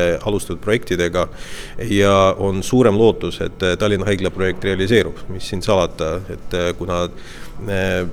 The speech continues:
see on eelkõige Tallinna linna projekt, äh, ja oli algatatud, äh, siis, kui Keskerakond, äh,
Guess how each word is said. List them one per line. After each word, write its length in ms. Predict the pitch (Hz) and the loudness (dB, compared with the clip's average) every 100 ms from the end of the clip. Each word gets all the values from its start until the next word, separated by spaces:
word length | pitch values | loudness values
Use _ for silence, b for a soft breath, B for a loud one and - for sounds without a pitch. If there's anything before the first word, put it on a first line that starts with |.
| - 87 | -6 -6
see 160 | - 107 | -2 0
on 140 | 104 | 2
eelkõige 500 | 127 123 127 113 101 117 | 2 4 4 4 2 4
Tallinna 320 | 120 104 95 | 2 2 2
linna 240 | 117 110 | 2 2
projekt, 440 | 87 95 120 - - - 92 | 2 2 0 -2 -10 -8 -6
äh, 320 | 90 90 78 98 | -4 -4 -2 0
ja 460 | 98 95 92 92 | 2 2 2 2
oli 160 | 98 98 | 0 0
algatatud, 880 | 117 120 101 - 87 - 90 82 98 | 2 2 2 0 -4 -2 -2 -2 -2
äh, 400 | 92 90 90 90 | 0 2 2 0
siis, 320 | - 101 90 | -2 -2 -4
kui 600 | - - 85 85 87 87 | -6 -4 -2 0 0 0
Keskerakond, 800 | - 113 - 90 87 92 87 85 | 0 -2 2 2 2 0 -2 -2
äh, 280 | 85 85 82 | 0 0 0